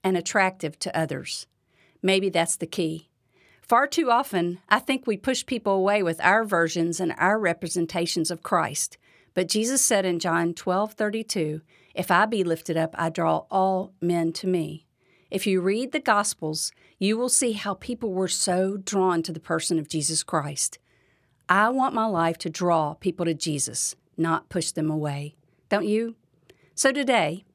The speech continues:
why not start your time by asking God to give you grace? Picture yourself putting on a grace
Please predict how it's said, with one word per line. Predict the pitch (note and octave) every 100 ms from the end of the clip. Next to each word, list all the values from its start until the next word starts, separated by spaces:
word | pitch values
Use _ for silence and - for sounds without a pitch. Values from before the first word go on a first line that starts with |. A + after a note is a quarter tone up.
| _ _ _ _ - _ -
why | A3
not | E4+ F#4
start | - C#4+ C4 -
your |
time | - G#3+ E3+ E3+ F#3+ _ _ _ -
by | G3
asking | F#3 G3 - - C4+ C#4 C#4 _ _
God | G#3 F#3 F3+
to | F#3
give | F3 E3+
you | E3+
grace? | E3 C#3+ D3 - - - _
Picture | - C#4+ - E4+
yourself | D#4+ D#4+ D#4+ - F#3+ D3 D3+ - _ _ _ _ _ -
putting | B3 B3 C#4
on | G3+ E3 E3
a |
grace | D#3+ E3 E3+ F3 F#3 -